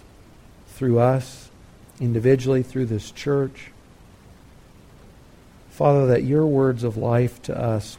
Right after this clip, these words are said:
would ring out, not in condemnation, but in hope. Lord, in conviction where that's needed,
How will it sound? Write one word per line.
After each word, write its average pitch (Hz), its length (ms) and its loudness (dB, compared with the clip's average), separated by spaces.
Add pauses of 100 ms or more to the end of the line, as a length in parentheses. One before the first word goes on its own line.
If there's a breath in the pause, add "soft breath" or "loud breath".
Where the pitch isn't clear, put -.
would 117 220 -4 (180)
ring 127 500 0 (120)
out, 113 580 -4 (1300)
not 123 200 2
in 131 140 0
condemnation, 120 920 -2
but 113 140 -4
in 107 140 -6
hope. 120 380 -6 (1600)
Lord, 139 260 6
in 139 200 0
conviction 127 680 0
where 123 140 0
that's 110 320 -4
needed, 123 460 -2